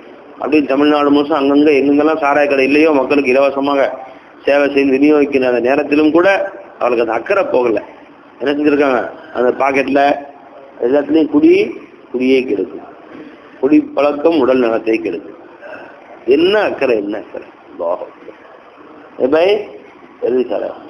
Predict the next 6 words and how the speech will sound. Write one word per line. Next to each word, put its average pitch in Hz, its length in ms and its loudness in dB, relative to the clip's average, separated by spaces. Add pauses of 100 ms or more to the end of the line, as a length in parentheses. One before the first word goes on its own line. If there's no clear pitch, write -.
(1160)
எவனுக்கும் 175 560 2
துணிவு 170 320 6
வரல, 147 280 4 (1800)
எந்த 139 260 0
பொட்டையனுக்கும் 147 720 0
என்னண்டு 143 360 0